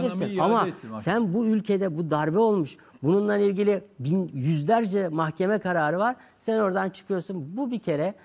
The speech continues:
Speaker 1: tam olarak şu andaki bu at iti, it izi bilmem neleri, e,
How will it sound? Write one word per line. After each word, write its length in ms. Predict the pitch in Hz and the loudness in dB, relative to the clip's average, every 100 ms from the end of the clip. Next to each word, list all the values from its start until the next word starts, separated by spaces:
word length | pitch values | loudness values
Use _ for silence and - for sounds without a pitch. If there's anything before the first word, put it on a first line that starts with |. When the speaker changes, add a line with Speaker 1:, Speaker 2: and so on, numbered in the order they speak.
| - _ | -20 _
Speaker 1:
tam 180 | 226 220 | 0 2
olarak 360 | 190 175 190 190 - _ _ | 4 4 2 -2 -14 _ _
şu 200 | - 202 | -2 0
andaki 600 | 196 180 170 180 165 156 - | 2 2 0 2 0 -2 -6
bu 140 | 175 185 | -2 0
at 180 | 185 | 0
iti, 220 | 180 - 156 | -4 0 0
it 320 | 151 180 180 | 0 -4 -2
izi 320 | 170 147 151 | -2 0 0
bilmem 380 | 165 175 175 170 | 0 0 0 0
neleri, 400 | 170 170 196 208 - _ - | 2 2 0 -2 -10 _ -2
e, 520 | 151 147 143 139 135 | 0 2 0 0 -4